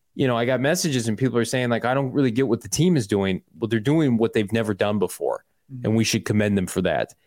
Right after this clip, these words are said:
Speaker 1: even if it means that, I mean, the, the rap sheet tweet was, was, was pretty, yeah, it was pretty wild. It was like, pa-,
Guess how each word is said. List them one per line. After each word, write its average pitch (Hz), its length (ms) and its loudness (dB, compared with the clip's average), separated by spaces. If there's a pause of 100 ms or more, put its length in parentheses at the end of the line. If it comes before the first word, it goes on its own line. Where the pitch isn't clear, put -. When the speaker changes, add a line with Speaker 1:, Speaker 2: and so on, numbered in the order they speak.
(120)
Speaker 1:
even 123 260 2
if 110 160 -2
it 110 80 -2
means 107 400 0
that, 98 380 0 (360)
I - 40 0
mean, 131 140 2
the, 98 280 -2
the 120 100 -2
rap 127 300 0
sheet 185 260 0
tweet 185 440 2 (100)
was, 127 260 2
was, 117 300 0 (160)
was 123 180 2
pretty, 151 560 0 (460)
yeah, 165 160 2
it 165 60 4
was 165 100 0
pretty 185 240 0
wild. 170 380 0
It 101 100 -2
was 104 160 -4
like, 107 320 -2
pa-, 131 240 -2